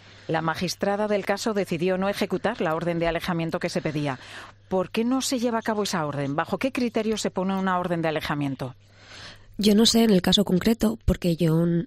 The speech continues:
Speaker 2: obviamente no estaba en el momento de la declaración de la víctima y del investigado, ni el resto de pruebas que se practicarían. Lo que sí sé es que los jueces escuchamos a las víctimas, escuchamos a los investigados,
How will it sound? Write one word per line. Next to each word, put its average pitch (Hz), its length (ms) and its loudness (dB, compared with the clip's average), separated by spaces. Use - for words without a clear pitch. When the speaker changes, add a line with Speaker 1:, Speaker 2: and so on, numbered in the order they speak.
Speaker 2:
obviamente 175 540 2
no 165 100 4
estaba 170 400 2
en 165 80 0
el 165 80 2
momento 165 320 2
de 180 80 4
la 170 80 2
declaración 165 480 -2
de 160 80 2
la 156 80 0
víctima 175 540 2
y 165 40 2
del 165 120 0
investigado, 165 640 2
ni 185 160 4
el 170 80 4
resto 180 220 2
de 180 80 6
pruebas 185 320 2
que 170 80 -2
se 160 420 0
practicarían. 180 580 4
Lo 220 100 4
que 214 80 4
sí 214 140 2
sé 233 340 4
es 220 140 2
que 180 320 4
los 170 140 0
jueces 226 500 0
escuchamos 170 800 0
a 170 80 0
las 160 160 -2
víctimas, 247 560 2
escuchamos 170 720 0
a - 20 4
los 160 220 2
investigados, 196 680 2